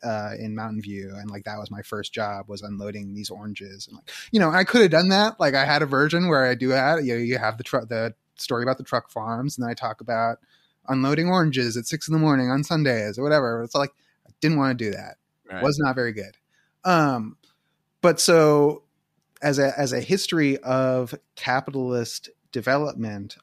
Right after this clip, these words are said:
Speaker 1: um, they're constantly figuring out new ways to get people to make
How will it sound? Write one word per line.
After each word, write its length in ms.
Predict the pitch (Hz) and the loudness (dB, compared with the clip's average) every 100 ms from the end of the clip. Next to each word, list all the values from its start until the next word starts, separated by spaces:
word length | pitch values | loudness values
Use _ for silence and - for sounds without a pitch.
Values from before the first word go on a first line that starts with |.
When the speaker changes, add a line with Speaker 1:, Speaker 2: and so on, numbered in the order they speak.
| 123 | -8
Speaker 1:
um, 500 | 117 107 98 - _ _ - | -6 -8 -10 -16 _ _ -6
they're 100 | 127 | -4
constantly 640 | - 127 139 139 165 131 123 | -4 -2 -2 -2 -6 -4 -6
figuring 500 | - 127 117 117 113 | -4 -4 -4 -6 -4
out 280 | 120 120 - - | -4 -4 -8 -12
new 360 | 117 120 143 147 | -6 0 0 0
ways 640 | 127 123 117 117 - - _ - | 0 -2 -4 -4 -8 -12 _ -16
to 60 | 117 | -8
get 200 | 117 - | -8 -6
people 260 | 123 113 | -8 -8
to 100 | - | -8
make 260 | 110 113 113 | -4 -4 -8